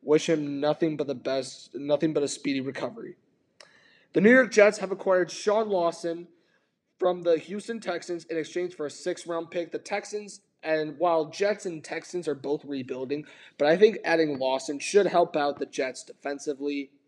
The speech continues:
And the Minnesota Vikings have signed safety Harrison Smith to a four-year, sixty-four million dollar contract extension with twenty-six million dollars guaranteed. Good move by the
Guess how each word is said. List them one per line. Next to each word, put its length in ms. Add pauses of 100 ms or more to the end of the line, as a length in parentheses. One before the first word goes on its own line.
(560)
And 100
the 40
Minnesota 380
Vikings 520
have 180
signed 680 (1160)
safety 500
Harrison 400
Smith 340
to 140
a 60
four-year, 500
sixty-four 600
million 320
dollar 220
contract 460
extension 540
with 140
twenty-six 680
million 400
dollars 460
guaranteed. 800 (1900)
Good 160
move 420 (160)
by 280
the 500